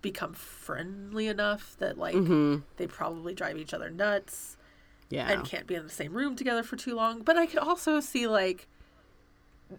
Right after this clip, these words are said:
Speaker 1: knowing that and also being like, "I gotta call Buffy because I get, like, who else is gonna understand
Speaker 2: Mm-hmm.
Speaker 1: this fight I just had?"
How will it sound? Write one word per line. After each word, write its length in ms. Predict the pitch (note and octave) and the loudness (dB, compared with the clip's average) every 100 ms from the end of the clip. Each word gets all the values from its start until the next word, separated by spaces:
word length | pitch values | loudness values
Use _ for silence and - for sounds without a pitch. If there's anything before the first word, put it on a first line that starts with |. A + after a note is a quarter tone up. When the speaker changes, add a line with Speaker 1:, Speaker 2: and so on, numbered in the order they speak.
| - | -14
Speaker 1:
knowing 480 | A#3 G#3+ G#3 G3+ A#3+ | -6 6 6 6 2
that 320 | B3+ C4+ C#4+ - _ _ _ - - - | 2 2 -2 -10 _ _ _ -20 -2 4
and 160 | G#3+ | 6
also 300 | F#3 F#3+ A3 | 6 4 2
being 240 | G3 F#3+ F3+ | 4 2 4
like, 240 | F3 E3+ - | 0 0 -2
"I 80 | |
gotta 200 | F3+ F3+ | 0 0
call 220 | F#3 - - | -2 -4 -6
Buffy 420 | - - - - | -8 -10 -12 -8
because 280 | F#3 F3 F#3 | -8 -8 -4
I 100 | F3 | -4
get, 220 | F#3 - | -4 -8
like, 200 | F#3 E3+ | -6 -6
who 200 | - G#3 | -6 -2
else 220 | F3 E3+ | 0 -2
is 60 | F3 | -8
gonna 200 | E3 E3 | -8 -8
understand 540 | - - - - - - - D3+ | -10 -10 -12 -10 -12 -12 -8 -4
Speaker 2:
Mm-hmm. 420 | C#3+ C#3 C3 C3 | 0 2 2 0
Speaker 1:
this 300 | E3 D#3+ - - - | -4 -4 -10 -14 -18
fight 300 | - - - | -6 -6 -4
I 80 | E3 | -8
just 280 | - - - | -8 -12 -12
had?" 300 | - - | -12 -14